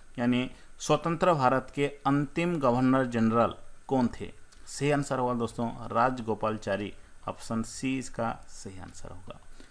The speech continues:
दोस्तों अगला सवाल देखते हैं। First Indian to win an international medal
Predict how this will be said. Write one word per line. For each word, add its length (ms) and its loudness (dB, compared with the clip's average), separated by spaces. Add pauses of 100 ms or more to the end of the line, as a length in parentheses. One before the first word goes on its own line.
(120)
दोस्तों 200 0
अगला 200 2
सवाल 280 0
देखते 260 -4
हैं। 240 -6 (440)
First 420 10 (120)
Indian 420 4 (380)
to 100 4 (140)
win 280 2
an 200 2 (180)
international 880 4 (480)
medal 360 4